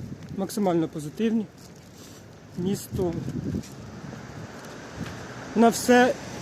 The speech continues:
схоже і ні на що не схоже. В ньому наче є від кожного міста України щось трішечки. І воно абсолютно має свій характер. Тобто, ну, не знаю.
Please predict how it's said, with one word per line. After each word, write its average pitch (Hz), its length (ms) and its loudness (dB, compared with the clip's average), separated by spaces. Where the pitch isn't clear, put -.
схоже 247 400 6
і 220 140 4
ні 220 140 8
на 196 140 6
що 214 200 4
не 208 80 6
схоже. 180 380 4
В - 20 6
ньому 269 220 8
наче 233 280 6
є 202 380 4
від 185 120 -4
кожного 208 360 2
міста 202 360 2
України 196 480 2
щось 190 300 2
трішечки. 196 540 0
І 208 40 2
воно 220 360 8
абсолютно 208 640 4
має 202 180 6
свій 208 180 6
характер. 160 440 2
Тобто, 175 380 -4
ну, 214 320 -4
не 143 60 -4
знаю. 139 220 -2